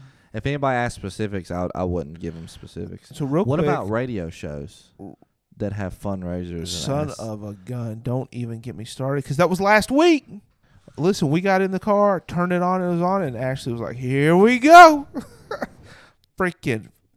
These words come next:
Speaker 2: don't get me started on a Christian radio fundraiser.
Speaker 1: Mm.
Speaker 2: Stupid.
Speaker 1: Not of God.
Speaker 2: <sighs> No. What I want you, Josh, what I want you to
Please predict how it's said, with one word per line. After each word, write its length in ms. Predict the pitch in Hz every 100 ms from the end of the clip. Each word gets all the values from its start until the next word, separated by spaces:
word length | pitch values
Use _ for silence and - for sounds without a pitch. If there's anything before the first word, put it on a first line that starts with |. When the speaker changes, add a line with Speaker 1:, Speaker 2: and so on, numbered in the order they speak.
| -
Speaker 2:
don't 200 | 131 185
get 140 | 226
me 80 | 190
started 480 | - 156 156 135 117
on 200 | - 123
a 200 | 120 104 -
Christian 420 | - 131 123 127 120
radio 280 | 117 113
fundraiser. 460 | 104 85 82 73 87
Speaker 1:
Mm. 360 | 131 131 95 101 _ _ _
Speaker 2:
Stupid. 600 | - - - 95 101 65 - _ _ _ -
Speaker 1:
Not 200 | 104 101
of 120 | -
God. 260 | 90 85 104 - _ _ _ -
Speaker 2:
<sighs> 420 | - - - - - - - -
No. 600 | 127 120 107 95 - - - - - _ -
What 160 | - 208
I 60 | 254
want 260 | 214 165
you, 60 | -
Josh, 360 | 156 175 175 -
what 80 | 202
I 20 |
want 180 | 156
you 60 |
to 40 | -